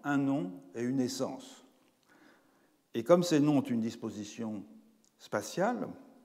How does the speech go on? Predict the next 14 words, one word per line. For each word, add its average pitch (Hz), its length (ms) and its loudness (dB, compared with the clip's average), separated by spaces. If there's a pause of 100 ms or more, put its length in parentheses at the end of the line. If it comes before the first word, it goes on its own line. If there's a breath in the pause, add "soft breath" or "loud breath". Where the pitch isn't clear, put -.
(880)
tout 180 160 4
dans 143 140 4
l'univers 131 500 0
possède 143 340 -2
un 110 100 -2
lieu 120 380 -2 (460)
cosmologique. 120 720 -6 (1400 soft breath)
Alors, 175 200 6
il 180 80 4
est 180 120 4
intéressant 175 500 4
de 190 60 -2
noter 151 320 0
ici, 220 440 -2